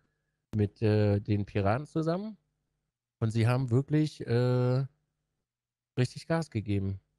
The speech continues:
Und, äh, im Grunde genommen, und das sage ich euch jetzt offiziell vor der Kamera, ich sitze hier eigentlich nur noch und bin nur noch das Gesicht für den Plankenstein.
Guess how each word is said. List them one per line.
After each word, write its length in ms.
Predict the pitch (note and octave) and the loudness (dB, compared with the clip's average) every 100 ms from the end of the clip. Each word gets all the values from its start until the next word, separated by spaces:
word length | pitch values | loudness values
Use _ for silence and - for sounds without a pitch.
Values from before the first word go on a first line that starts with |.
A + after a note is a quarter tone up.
| _ _ _ _ _ _ _ _ _ _ _ - | _ _ _ _ _ _ _ _ _ _ _ 0
Und, 300 | A2+ A2 - | 2 2 0
äh, 420 | G#2 G#2+ G#2 G#2 - - | 0 2 0 -2 -6 -2
im 160 | B2+ A#2+ | 0 2
Grunde 240 | D3+ E3 | 0 0
genommen, 280 | E3+ F#3 F#3+ | 0 -2 -2
und 160 | G#2+ | -2
das 140 | B2 - | -2 0
sage 220 | C3 B2 | -2 -2
ich 100 | - | -2
euch 220 | A2+ A2 | -2 -2
jetzt 260 | A2+ - - | -4 -4 -6
offiziell 480 | C#3 D#3+ - D3+ D3+ | -6 -6 0 0 0
vor 180 | - | 0
der 120 | C3+ C#3 | -2 0
Kamera, 680 | C3 D3+ D#3 E3+ F3+ F#3 _ A#2 | -2 -2 -2 -2 -2 -6 _ -6
ich 160 | A2 | -2
sitze 220 | C3+ C#3+ | -2 -2
hier 100 | B2+ | -4
eigentlich 320 | G#2+ G#2 G#2 A2+ | -4 -4 -4 -2
nur 140 | A2+ | 0
noch 180 | B2 - | 0 -2
und 140 | A#2 | -2
bin 140 | A#2 A#2+ | 0 2
nur 120 | B2 | 0
noch 120 | A#2 | -2
das 220 | - A2 | -4 -6
Gesicht 320 | A2+ A2 A2 | -4 -2 -2
für 80 | - | -2
den 160 | G2 G2 | -4 -4
Plankenstein. 580 | G2+ G2 - - G2 | -6 -6 -6 -4 -4